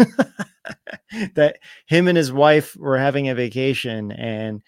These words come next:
he went up there and was just roaming on top of the hills. And then someone took the photo or the video and he said, um, he's like,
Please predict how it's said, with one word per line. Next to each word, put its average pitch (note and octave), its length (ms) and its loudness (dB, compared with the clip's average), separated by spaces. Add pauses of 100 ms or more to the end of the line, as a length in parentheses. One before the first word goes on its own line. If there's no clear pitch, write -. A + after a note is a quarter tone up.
(300)
he C3 200 -4
went C3 240 -2
up B2 200 -4
there A#2+ 320 2
and A2 280 -4
was A2 160 -6
just G#2+ 200 -8
roaming A#2 420 -4
on A2 140 -6
top A2 240 -6
of G#2 40 -8
the G2+ 100 -8
hills. G#2+ 600 -4 (720)
And A2 800 -2 (760)
then A2+ 320 -2
someone A2+ 380 -6
took A#2+ 160 -12
the A2 140 -8
photo G#2+ 680 -2
or A#2 140 -2
the G#2+ 100 -2
video G#2+ 600 -2
and G#2+ 120 -6
he A2+ 140 -6
said, G#2+ 520 -8 (600)
um, G#2+ 680 -8 (1300)
he's A2+ 260 -6
like, A#2 200 -6